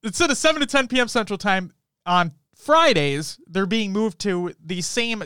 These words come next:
time slot, but on Tuesdays. So for those who have been paying attention, Xbox Live has decided that basically every Friday night, it wants to just die. Like, party issues, friends list issues,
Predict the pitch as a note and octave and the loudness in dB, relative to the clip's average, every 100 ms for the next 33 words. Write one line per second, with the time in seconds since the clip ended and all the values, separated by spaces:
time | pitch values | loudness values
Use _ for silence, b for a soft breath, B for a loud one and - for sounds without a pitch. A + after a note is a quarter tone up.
0 | - - C4+ C#4+ C4+ - F#3+ D#3+ D#3 - | -12 -4 -2 0 -2 -4 -2 0 0 -2
1 | D#3+ F#3 F3 F3 E3 - - G#3+ G#3 F3+ | 0 2 4 4 0 -8 -4 -2 0 -2
2 | C3+ C3+ A2 - - - _ _ _ _ | -2 -4 -6 -12 -12 -14 _ _ _ _
3 | _ - B3 A3+ C4+ F#4+ - E4+ C4 A#3+ | _ -2 0 2 4 4 4 0 -2 0
4 | C4 A3 G#3 A3+ G3 C#3 C3+ B F3 - | 0 0 -2 -2 -2 -6 -8 B -12 -2
5 | D4+ - E4+ C#4+ - A#3+ G3+ F#3+ G3 F3 | -2 -2 -2 0 0 0 0 0 -2 -4
6 | F3+ G3+ F#3+ D#3+ D3+ D#3 F#3+ F#3 E3+ E3+ | -2 2 2 0 -2 0 -2 -2 -6 -6
7 | F3 A#3 D4+ F#4+ G4+ - C#4+ C#4 C#4 A#3+ | -2 2 2 6 4 4 2 4 4 0
8 | G#3+ F#3+ D3 - _ G#3+ G3+ G#3 A3+ - | 2 2 2 -4 _ -6 0 2 2 0
9 | - F#3 D3+ F3 B2+ A#2+ D#3 A#2 A2+ _ | -4 -2 0 -2 -2 2 2 2 -2 _
10 | _ _ _ _ _ F#3 G3 - _ E3 | _ _ _ _ _ 0 0 -2 _ -12
11 | - A#3+ D4 D4 - _ _ _ _ A#3+ | 2 4 4 0 -4 _ _ _ _ 0
12 | C4+ - C4+ C4+ - _ - - F#3+ C#4 | 0 0 -2 -2 -6 _ -14 0 2 2
13 | B3 B3+ B3+ - G#3+ A#3 - A#3 A#3 A3 | 0 0 0 -2 -4 -2 -2 -4 -4 -8